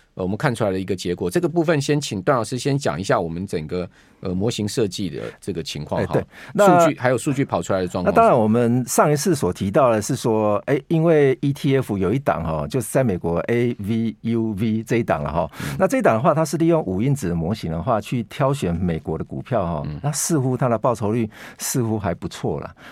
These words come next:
Speaker 2: 哦，那也就是说它挑选的结果就是挑，哦，这个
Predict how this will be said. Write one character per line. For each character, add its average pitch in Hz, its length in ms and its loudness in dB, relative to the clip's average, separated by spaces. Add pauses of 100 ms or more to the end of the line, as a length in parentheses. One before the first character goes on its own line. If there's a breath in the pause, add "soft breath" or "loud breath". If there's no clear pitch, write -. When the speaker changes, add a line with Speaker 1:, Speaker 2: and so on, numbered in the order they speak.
Speaker 2:
哦， 82 180 -2
那 147 80 2
也 117 180 2
就 156 140 0
是 156 80 4
说 135 180 2
它 135 180 2
挑 143 260 0
选 95 160 -2
的 95 60 -2
结 98 180 -2
果 87 160 -2
就 101 100 -2
是 117 160 -4
挑， 107 360 0
哦， 92 280 0
这 117 100 -2
个 104 160 0